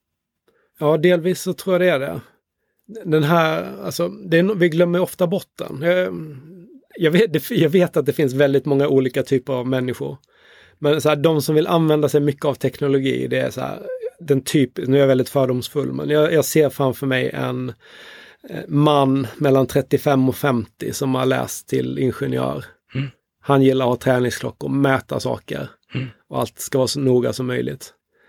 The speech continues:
Speaker 1: Men glömmer helt bort den här, liksom, "Men vad, hur, vad, vad säger min kropp till mig? Vad, hur kändes det i benen idag? Ska, är det det jag ska lyssna på? Eller ska jag bara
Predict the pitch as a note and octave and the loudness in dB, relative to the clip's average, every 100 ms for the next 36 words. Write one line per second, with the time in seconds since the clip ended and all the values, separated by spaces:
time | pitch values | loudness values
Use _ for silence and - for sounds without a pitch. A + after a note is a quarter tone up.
0 | _ _ _ G3 C#3+ C3+ C#3 C3+ C3 F3 | _ _ _ 0 2 4 4 4 4 4
1 | C#3+ - D#3 - - C3 A#2 B2+ A#2+ C3+ | 2 2 -2 -2 -6 -4 -2 -4 -4 -4
2 | D#3 C#3+ C#3 C#3+ D3 C#3+ - D3 D#3 C3+ | 0 2 4 4 2 -6 -2 -2 0 0
3 | C3+ E3+ - D3+ B2+ - D#3+ C3+ B2+ - | 0 -2 -14 -6 -4 0 0 2 -2 -6
4 | - D3+ C3 C#3 C#3 - C#3 C3+ B2+ B2 | -10 -10 -8 -8 -10 -10 0 2 2 -4
5 | - _ - C3 D#3+ C#3+ C3+ - C#3 D3 | -12 _ -2 2 2 2 0 0 2 2
6 | D#3+ B2+ D3 - D3 C3 - - D#3+ C3+ | 2 -2 -6 -6 -8 -12 -18 -4 0 2
7 | C#3 E3 C3+ C#3 B2+ - - - C3+ B2+ | 4 2 0 -2 -6 -6 -12 -8 -6 -6
8 | - B2+ A#2+ B2+ C2 C2 | -2 -2 0 -2 -2 -2